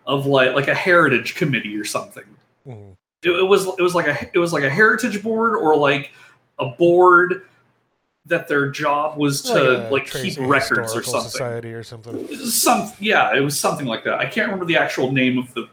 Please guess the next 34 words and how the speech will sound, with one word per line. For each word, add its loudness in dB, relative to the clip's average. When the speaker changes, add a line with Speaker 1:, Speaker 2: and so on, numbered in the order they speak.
Speaker 1:
board, 2
but -10
yeah, -2
that's 2
what 0
they 4
were 4
doing. -2
They, 0
so -2
they 0
give 2
us 2
a -6
call 2
back 4
and -4
they're -2
like, 2
"Yeah, 2
we -8
found -2
out 0
that, 0
um, 0
you -2
know, 4
what, 4
it, 0
you -6
guys 2
need -2
to -4
stop -4